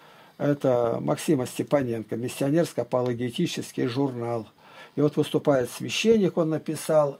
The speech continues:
это, Николай Емельянов, про-, то есть протоиерей, с крестом стоит. И вот они идут здесь, семья, социум, церковную общину, включённость человека.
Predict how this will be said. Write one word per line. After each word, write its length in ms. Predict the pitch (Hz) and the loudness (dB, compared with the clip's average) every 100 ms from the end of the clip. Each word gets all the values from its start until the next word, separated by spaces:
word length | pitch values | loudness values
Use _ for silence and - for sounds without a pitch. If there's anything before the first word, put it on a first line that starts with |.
| - | -6
это, 400 | 139 131 123 117 - - - | -6 -4 -8 -8 -14 -20 -12
Николай 680 | 147 156 160 156 156 147 139 | -8 -6 -4 -2 0 2 2
Емельянов, 800 | 139 139 135 143 196 202 175 - _ _ _ _ _ _ _ _ _ _ _ | 2 0 -2 0 0 0 -2 -6 _ _ _ _ _ _ _ _ _ _ _
про-, 440 | - 156 160 135 131 - _ _ _ - | -8 -2 0 0 -4 -16 _ _ _ -8
то 120 | 147 | -6
есть 120 | 143 | -6
протоиерей, 840 | - - 196 208 208 143 139 139 - _ _ _ _ _ _ - | -8 -8 -2 2 2 0 -2 -4 -6 _ _ _ _ _ _ -20
с 80 | - | -10
крестом 540 | 127 127 - 208 202 | -8 -6 2 4 2
стоит. 440 | - 165 160 151 - _ - - | 2 2 4 2 -4 _ -20 -4
И 60 | 156 | 2
вот 200 | 160 147 | 2 2
они 640 | 127 120 117 113 135 135 | 0 0 -2 -4 -6 -6
идут 220 | 127 127 | -4 -4
здесь, 260 | 117 120 113 | -4 -6 -8
семья, 760 | - 147 123 127 165 196 185 - - _ _ _ _ _ _ _ _ _ - | -2 -2 0 2 4 4 2 -4 -16 _ _ _ _ _ _ _ _ _ -18
социум, 840 | - - 185 202 - 180 170 147 135 - | -2 4 4 4 2 4 4 2 -4 -4
церковную 560 | 139 - 151 143 139 | -4 2 2 2 0
общину, 360 | 131 - 127 120 | -2 -4 -8 -8
включённость 640 | - 127 117 131 120 117 | -8 -8 -2 -2 -2 -4
человека. 680 | - 120 117 120 113 113 | -4 0 0 0 -4 -8